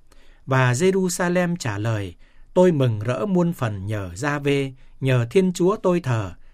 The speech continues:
tôi hớn hở biết bao. Vì người mặc cho tôi hồng ân cứu độ, choàng cho tôi đức chính trực công minh." Trở lại văn bản chương mười hai sách Khải Huyền,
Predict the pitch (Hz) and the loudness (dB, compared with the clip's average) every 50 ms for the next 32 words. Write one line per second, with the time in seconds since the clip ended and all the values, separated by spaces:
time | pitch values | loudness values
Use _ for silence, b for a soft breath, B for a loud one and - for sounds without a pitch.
0 | - - - 160 160 160 156 139 139 147 170 214 165 131 117 95 - - 110 113 | -20 -4 0 2 2 2 2 2 0 -2 -2 -2 -2 -4 -4 -4 -6 -10 -6 -4
1 | 147 180 - 151 139 135 135 131 123 127 127 b b b b b b b b b | -4 -4 -4 -4 -4 -2 -2 -2 -4 -6 -10 b b b b b b b b b
2 | b b b 151 151 151 143 143 147 147 139 139 131 127 131 - - 196 190 190 | b b b 0 0 2 4 4 4 4 4 4 2 0 -2 -2 -4 -4 -2 0
3 | - 196 190 190 151 110 123 113 107 90 85 - - 165 170 170 165 165 - 160 | 2 2 2 2 0 -2 -2 -4 -4 -8 -10 -6 -2 0 0 0 -2 -2 0 0
4 | 170 202 196 147 135 117 110 - b b b b b b b - - 131 120 110 | 0 2 2 0 0 0 -2 -4 b b b b b b b -4 0 0 0 0
5 | 92 87 - - 143 143 - - 151 147 143 143 147 170 190 - - - - 151 | -2 -4 -6 -4 -4 -4 -2 0 0 2 2 2 0 0 -2 -2 -4 -4 -2 -2
6 | 175 202 190 - 113 92 - - - - 143 135 131 131 131 135 123 120 117 120 | -2 -2 -4 -6 -8 -8 -10 -12 -6 -4 -2 -2 0 0 0 0 0 0 -4 -8
7 | - - - - - - - - - - - - - b b b b b b b | -14 -20 -20 -20 -20 -20 -20 -20 -20 -20 -20 -20 -20 b b b b b b b
8 | b b b b - 139 127 120 131 135 131 139 - 185 196 196 180 147 123 107 | b b b b 0 0 2 2 2 2 0 0 -2 -2 -2 -2 0 0 -2 -2
9 | 92 82 - - 180 180 175 156 135 123 113 98 90 85 127 156 160 156 135 - | -2 -6 -4 0 0 2 2 2 0 -2 -2 -2 -4 -6 -4 -4 -4 -4 -4 -6
10 | - 196 - - - 131 113 104 101 117 120 113 104 90 | -6 -8 -8 -8 -6 -6 -4 -4 -2 -2 -2 -2 -4 -6